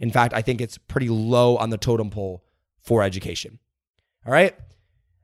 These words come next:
All right, guys. As always, hustle, hustle. God bless. Do not be afraid to think different.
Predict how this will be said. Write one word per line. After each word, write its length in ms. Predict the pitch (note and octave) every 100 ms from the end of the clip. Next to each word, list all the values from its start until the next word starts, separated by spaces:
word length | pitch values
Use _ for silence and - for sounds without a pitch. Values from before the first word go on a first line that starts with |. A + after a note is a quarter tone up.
| -
All 80 | C#3+
right, 180 | D#3
guys. 520 | D#3 D3+ D3+ C#3+ - - _ -
As 200 | D#3 C#3+
always, 400 | C#3+ C#3 C3+ -
hustle, 340 | B2 C#3+ D3
hustle. 260 | C#3 - C3
God 240 | C3 C3
bless. 380 | B2+ C3 B2 - _ -
Do 100 | C#3
not 100 | C#3+
be 80 | D3
afraid 240 | C3+ C#3
to 100 | C3
think 360 | - D3+ C3 G#2+
different. 600 | C3+ - C#3 C3+ -